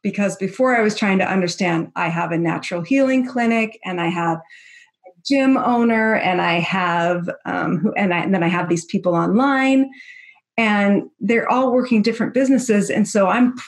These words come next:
putting on and off different hats as I'm working with them and trying to pull from my own experience and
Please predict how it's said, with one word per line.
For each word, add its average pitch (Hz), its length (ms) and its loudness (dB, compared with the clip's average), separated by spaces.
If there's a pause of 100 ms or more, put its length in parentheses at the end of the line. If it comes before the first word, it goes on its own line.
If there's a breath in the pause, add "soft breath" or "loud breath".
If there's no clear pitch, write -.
(100)
putting 247 480 2 (100)
on 233 200 2
and 220 100 2
off 226 180 0
different 220 300 -2
hats 196 400 -2
as 196 140 -2
I'm 185 180 2
working 214 320 2
with 175 200 0
them 180 120 0
and 170 100 0
trying 208 200 0
to 202 80 0
pull 208 240 -2
from 190 180 -4
my 175 160 -2
own 208 160 2
experience 196 720 0
and 165 240 0